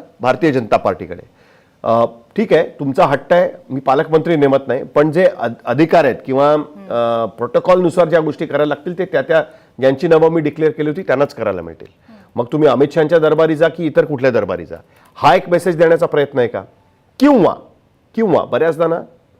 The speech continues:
Speaker 1: अम, पडद्याआडून असं एक राजकारण सुरू असतं की अनेकदा कसं असतं ना की, अम, जे कट्टर समर्थक असतात ना ते जास्त हट्ट धरतात,
Speaker 2: हम्म.
Speaker 1: कट्टरतेतनं हट्ट होतो खूप, तर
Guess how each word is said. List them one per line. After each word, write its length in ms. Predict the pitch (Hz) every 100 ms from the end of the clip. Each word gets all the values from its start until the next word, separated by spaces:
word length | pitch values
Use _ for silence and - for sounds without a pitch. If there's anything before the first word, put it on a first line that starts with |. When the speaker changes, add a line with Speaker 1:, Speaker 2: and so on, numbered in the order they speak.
| _ _ _ _
Speaker 1:
अम, 560 | 107 110 110 110 107 104 -
पडद्याआडून 480 | 117 123 156 147 147
असं 180 | 127 143
एक 120 | 135
राजकारण 360 | 113 - 110
सुरू 220 | 98 98 85
असतं 160 | - -
की 80 |
अनेकदा 300 | 143 147 151
कसं 220 | 139 151 156
असतं 220 | - 117
ना 60 |
की, 280 | 135 156 165 165 _ _ _ _ _ -
अम, 520 | 107 107 107 101 101 - _ _ - 110
जे 360 | 135 160 165 156 - _ _ _ -
कट्टर 360 | 247 - 233
समर्थक 480 | 196 190 180 180 160
असतात 240 | 156 143 113
ना 100 | 113
ते 140 | -
जास्त 260 | 139 135 -
हट्ट 280 | 120 - 143
धरतात, 380 | 120 95 87 - _ _ _
Speaker 2:
हम्म. 180 | - _ _ -
Speaker 1:
कट्टरतेतनं 600 | 117 - 156 165 - 202
हट्ट 260 | 120 -
होतो 360 | 143 113 - 90 _ -
खूप, 120 | 85 _ _ _ _ _ _ _
तर 80 | 165